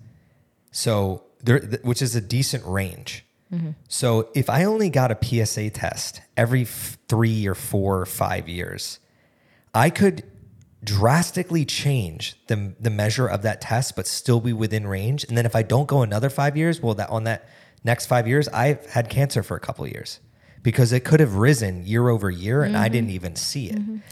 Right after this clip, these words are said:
Speaker 2: the
Speaker 1: And
Speaker 2: same
Speaker 1: that
Speaker 2: thing
Speaker 1: happens
Speaker 2: goes
Speaker 1: to
Speaker 2: for
Speaker 1: a
Speaker 2: the
Speaker 1: lot of
Speaker 2: colonoscopy and
Speaker 1: Yep.
Speaker 2: Yep.
Speaker 1: And that happens to a lot of people out there. And that's the thing where if you take complete ownership and you say, kind of like what we've said, we've been forced to do this because of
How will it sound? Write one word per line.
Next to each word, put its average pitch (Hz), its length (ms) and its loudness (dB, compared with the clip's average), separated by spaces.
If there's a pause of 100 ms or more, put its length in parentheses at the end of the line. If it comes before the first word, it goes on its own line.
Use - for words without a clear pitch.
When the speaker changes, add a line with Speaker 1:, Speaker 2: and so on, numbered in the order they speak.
Speaker 2:
the 214 40 -6
Speaker 1:
And 220 100 -4
Speaker 2:
same 220 100 2
Speaker 1:
that 123 100 4
Speaker 2:
thing - 80 6
Speaker 1:
happens - 220 4
Speaker 2:
goes - 60 0
Speaker 1:
to - 80 2
Speaker 2:
for 117 80 4
Speaker 1:
a - 40 4
Speaker 2:
the 110 60 2
Speaker 1:
lot 117 200 4
of 190 80 4
Speaker 2:
colonoscopy 185 640 -2
and 175 80 -2
Speaker 1:
Yep. - 400 0
Speaker 2:
Yep. 156 180 -12 (180)
Speaker 1:
And 110 100 -2
that 117 80 2
happens 123 280 4
to 123 140 4
a - 40 4
lot 95 260 -2
of 98 120 -6
people 151 320 -2
out - 200 -6
there. - 260 -10
And 101 160 -4
that's 113 300 -2
the - 120 -8
thing 127 360 0
where 98 420 0 (520)
if 110 160 0
you 120 140 4
take - 520 -4
complete 110 560 -4 (180)
ownership - 640 -2
and 101 140 -8
you 101 100 -6
say, 98 600 -4 (340)
kind 107 160 -2
of 110 80 -2
like 101 160 -4
what - 160 -6
we've 110 200 -4
said, 87 180 -4
we've 123 160 0
been 117 160 0
forced 135 320 0
to - 60 -8
do 87 120 -6
this 95 160 -4
because 92 320 -6
of 87 180 -8